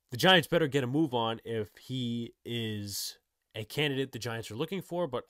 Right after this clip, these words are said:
I don't see it happening. Russ Callaway, currently the offensive assistant, or one of the many offensive assistants for the New York Giants. Freddie Kitchens, the past,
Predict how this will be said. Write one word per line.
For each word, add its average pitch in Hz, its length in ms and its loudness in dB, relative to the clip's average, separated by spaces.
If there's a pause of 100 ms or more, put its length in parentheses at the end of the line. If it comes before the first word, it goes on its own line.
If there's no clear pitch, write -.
I 117 80 -4
don't 117 160 -6
see 113 180 -6
it 95 60 -10
happening. 156 460 0 (380)
Russ 127 200 -2
Callaway, 147 600 2
currently 131 760 -2
the 117 140 -4
offensive 117 560 -2
assistant, 139 420 -4
or 104 120 -6
one 151 200 2
of 262 60 0
the 202 100 -4
many 220 300 -2
offensive 156 420 0
assistants 117 380 -8
for - 60 -20
the - 80 -10
New 110 60 -4
York 101 180 -6
Giants. 147 400 -2 (320)
Freddie 131 200 -2
Kitchens, 143 580 -2
the 101 100 -10
past, - 480 -2